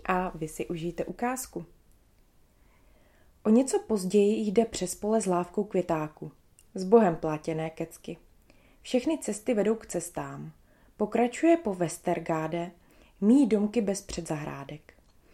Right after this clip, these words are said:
Nějaký pán jí zamává od snídaně. Ale tam, odkud pochází ona, domky před zahrádky mají. Asfalt se leskne, dojde na náměstí.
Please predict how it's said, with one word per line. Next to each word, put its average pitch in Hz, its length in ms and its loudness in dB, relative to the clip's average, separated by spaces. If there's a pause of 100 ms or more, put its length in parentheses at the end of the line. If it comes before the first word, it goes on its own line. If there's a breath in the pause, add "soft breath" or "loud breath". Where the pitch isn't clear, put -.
(320 soft breath)
Nějaký 262 340 4
pán 208 280 4
jí 254 160 6
zamává 196 520 2
od - 120 -6
snídaně. 151 500 -6 (520)
Ale 175 200 2
tam, 202 420 -2 (360 loud breath)
odkud 254 300 -4
pochází 233 600 0
ona, 175 340 -2 (180)
domky 233 360 2
před - 260 -8
zahrádky 196 540 -4
mají. 190 360 2 (760 soft breath)
Asfalt 220 420 0
se 233 100 2
leskne, 165 500 0 (300)
dojde 180 340 4
na 208 120 4
náměstí. 156 720 -2